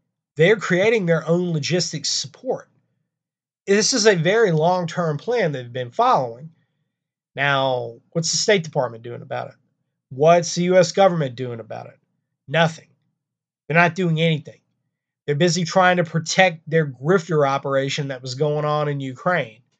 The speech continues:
They're busy floundering and getting beat at it with these short-sighted policies.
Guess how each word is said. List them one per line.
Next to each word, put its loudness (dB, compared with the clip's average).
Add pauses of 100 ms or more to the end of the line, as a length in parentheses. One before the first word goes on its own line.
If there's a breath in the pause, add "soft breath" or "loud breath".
(360)
They're 8
busy 2
floundering -2
and -6
getting -4
beat -6 (520)
at -6
it -8 (380)
with -6
these 0
short-sighted 2
policies. -2